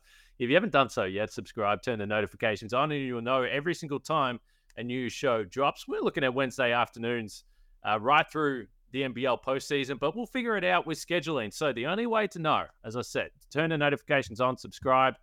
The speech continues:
and you'll get any other podcast we drop right throughout, uh, the postseason as we roll through. The best place to start here, I think, is just asking you, Olgs. Last week, we discussed whether the top six was locked.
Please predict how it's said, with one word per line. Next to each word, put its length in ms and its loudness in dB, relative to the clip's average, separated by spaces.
and 180 -2
you'll 80 -2
get 160 2
any 240 0
other 320 4
podcast 440 -2
we 80 -6
drop 240 -2
right 200 2
throughout, 420 2
uh, 140 -4
the 80 -6
postseason 560 -4
as 120 -8
we 140 -6
roll 400 0
through. 380 -2
The 80 -4
best 240 2
place 220 0
to 100 -10
start 280 2
here, 260 -2
I 160 4
think, 280 -6
is 220 -8
just 240 -4
asking 400 -2
you, 200 -4
Olgs. 340 0
Last 340 2
week, 240 -4
we 80 -2
discussed 540 -4
whether 340 -2
the 120 -6
top 260 -4
six 220 -8
was 120 -6
locked. 420 -4